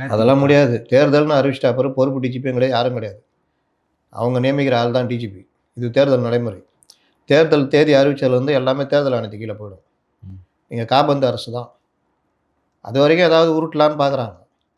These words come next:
Speaker 1: இதெல்லாம் நடக்காது. நீ நே-, டி ஜி பியை நியமிச்சே ஆகணும். இப்போ கொ-, சுப்ரீம் கோர்ட்டு நோட்டீஸ் அனுப்பிச்சிருக்காங்க, பதில் சொல்லணும்ல. இப்போ அங்க போய் சொல்ல சொல்லணும் பார்ப்போம். இந்த சி-, எஸ் ஐ ஆர் மாதிரி தான். எஸ் ஐ ஆரை வச்சுக்கிட்டு வாக்குரிமையை பறித்து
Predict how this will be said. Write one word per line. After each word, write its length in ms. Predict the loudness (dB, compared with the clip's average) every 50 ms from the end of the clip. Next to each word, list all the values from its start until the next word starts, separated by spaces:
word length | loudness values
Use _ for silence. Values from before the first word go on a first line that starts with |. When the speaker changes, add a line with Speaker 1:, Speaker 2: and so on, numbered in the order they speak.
| _ _ _
Speaker 1:
இதெல்லாம் 380 | -16 -12 -10 -8 -4 -4 -4 -4
நடக்காது. 420 | -4 -6 -4 -2 -2 -2 -4 -4 -10 -18 _ _ _ _ _ _ _ _ _ _ _ _ _ _ _ _ _ _ -16
நீ 140 | -14 -12 -10
நே-, 280 | -6 -4 -4 -2 -2
டி 100 | 0 0 0 2
ஜி 100 | 0 0
பியை 180 | 0 0 -2 0
நியமிச்சே 440 | 2 0 0 0 -2 -2 0 0 0
ஆகணும். 360 | 2 0 -2 -4 -8 -14 -18 _ _ _ _ _ _ _ _ _ -16
இப்போ 180 | -16 -14 -10 -8
கொ-, 200 | -6 -6 -6 -8
சுப்ரீம் 380 | -8 -6 -4 -4 -4 -2 -2
கோர்ட்டு 300 | -2 0 0 0 0 0
நோட்டீஸ் 300 | 0 0 -2 -2 -2 -2
அனுப்பிச்சிருக்காங்க, 480 | -4 -4 -4 -8 -10 -10 -12 -14 -18 _ _ _ _ _ _ _ _ _ _ _ _ -8
பதில் 340 | -6 -4 -2 -2 -4 -2 -2
சொல்லணும்ல. 340 | -4 -2 -2 -4 -4 -4
இப்போ 220 | -4 -6 -4 -4 -4 -4 -6 -8 -14 _ _ _ _ _ _ _ _ _
அங்க 200 | -6 -2 0 2
போய் 140 | 2 2 2
சொல்ல 180 | 2 2 0 2
சொல்லணும் 340 | 2 0 0 0 -2 -6 -8
பார்ப்போம். 260 | -10 -10 -12 -18 -20 _ _ _
இந்த 140 | -12 -12
சி-, 200 | -10 -2 0 2
எஸ் 220 | 2 2 4 4 2
ஐ 40 | 4
ஆர் 120 | 4 2
மாதிரி 200 | 2 2 2 2
தான். 200 | 0 0 -2 -4 -10 _ _ _ _ _ _ _ _ _ _ _ _ _ _ -6
எஸ் 220 | -6 -2 2 2
ஐ 40 | 4
ஆரை 160 | 4 6 4
வச்சுக்கிட்டு 380 | 4 2 2 -2 -4 -2 0 2
வாக்குரிமையை 540 | 2 2 2 0 0 -2 -2 -2 -2 -4 0
பறித்து 380 | 0 0 0 0 -4 -4 -4